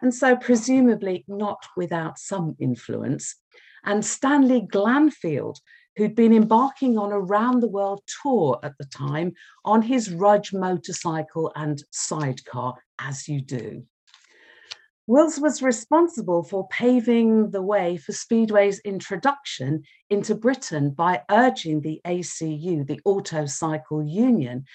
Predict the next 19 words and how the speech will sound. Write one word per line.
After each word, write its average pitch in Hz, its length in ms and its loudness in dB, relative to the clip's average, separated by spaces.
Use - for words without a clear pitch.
to 226 180 2
allow 220 460 4
this 190 260 -4
new 196 300 2
sport 156 500 -6
to 175 100 -4
be 180 200 -2
raced 165 560 -2
in 156 160 -2
the 151 80 -4
country. 143 600 -8
Now, 208 120 4
this 294 200 0
was 247 220 -2
clearly 277 760 2
an 190 220 -8
opportunity 202 880 -4
for 170 220 -10
enterprising 165 920 0